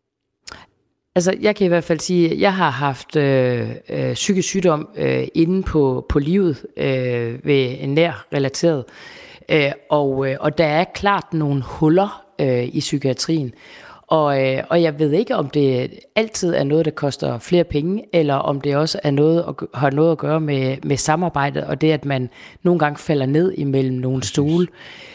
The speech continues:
Speaker 1: Øh, så der mangler noget sammenhæng, tror jeg, i, øh, i psykiatrien.
Speaker 2: Ja.
Speaker 1: Og, og, og det er noget af det, jeg synes, man skal prøve at kigge på. Og det er jo lidt det samme, som vi ser i sundhedsvæsenet. Øh, og det, det har vi vel alle sammen,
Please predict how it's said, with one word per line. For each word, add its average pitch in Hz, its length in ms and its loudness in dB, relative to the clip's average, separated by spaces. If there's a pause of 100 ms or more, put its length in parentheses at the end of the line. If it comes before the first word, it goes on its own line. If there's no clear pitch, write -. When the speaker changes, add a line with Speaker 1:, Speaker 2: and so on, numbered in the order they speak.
(220)
Speaker 1:
Øh, 143 180 2
så 165 140 0
der 143 220 0
mangler 160 380 0
noget 151 280 2
sammenhæng, 151 800 0
tror 147 200 0
jeg, 135 360 0 (100)
i, 135 200 0
øh, 123 220 0
i 147 60 -2
psykiatrien. 127 760 -2
Speaker 2:
Ja. 123 80 -8 (280)
Speaker 1:
Og, 151 180 0 (120)
og, 147 120 0 (320)
og - 260 -4
det 254 260 4
er 170 100 2
noget 170 200 4
af 160 60 0
det, 165 100 0
jeg 165 140 2
synes, - 280 -6
man 147 80 -2
skal - 160 -6
prøve - 140 0
at 147 100 -2
kigge - 220 -6
på. 156 120 -2
Og 165 180 -2
det 165 60 4
er - 20 4
jo 156 60 2
lidt 208 260 -2
det 160 80 -6
samme, 156 300 -2
som 143 240 -6
vi 139 40 -2
ser 175 200 2
i 143 80 2
sundhedsvæsenet. 156 800 -2 (500)
Øh, 135 640 2
og 151 100 -4
det, 175 220 -2
det 185 140 4
har 151 100 2
vi 131 160 0
vel 135 160 -2
alle 165 240 2
sammen, 135 340 0